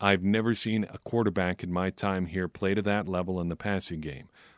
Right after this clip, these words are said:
I'll make that statement clearly here. I thought he played at an extremely high level in the passing game," end quote. In the passing game, yes, Rodgers was amazing. When he was tasked at getting the ball into the end zone, though,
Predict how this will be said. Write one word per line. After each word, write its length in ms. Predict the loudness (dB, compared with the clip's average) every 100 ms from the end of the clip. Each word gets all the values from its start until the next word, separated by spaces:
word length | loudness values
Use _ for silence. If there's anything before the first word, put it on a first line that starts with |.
| -6
I'll 80 | 0
make 260 | 2 2
that 220 | 2 0
statement 480 | 0 0 0 -2 -6
clearly 480 | -2 2 2 2 0
here. 400 | 2 2 0 -6 -18 _ _
I 100 | -10
thought 300 | -4 0 0
he 100 | -2
played 360 | -2 0 2 0
at 220 | -2 -2
an 100 | -2
extremely 680 | -4 -8 -2 2 4 2 0
high 220 | -2 0
level 400 | 0 -2 -2 -4
in 60 | -6
the 80 | -6
passing 460 | -4 -4 -6 -10
game," 300 | -12 -14 -16 -6
end 280 | -6 -6 -8
quote. 400 | -8 -10 -14 -20 _ _ _ -20 -20 _ _
In 140 | 0 0
the 60 |
passing 440 | 2 2 2 2 2
game, 340 | 2 2 -2 _ -2
yes, 520 | 0 0 -2 -10 -10 _ _
Rodgers 440 | 0 2 2 -2 0
was 180 | 0 2
amazing. 560 | 2 2 0 -6 -18 _ _ _ _
When 140 | -2 0
he 100 | 2
was 180 | 2 2
tasked 440 | 4 4 2 -2
at 120 | -2
getting 240 | 0 2 2
the 60 |
ball 300 | 2 2 2
into 140 | 0 0
the 180 | 2
end 160 | 2 2
zone, 300 | 2 0 -4
though, 340 | -8 -10 -12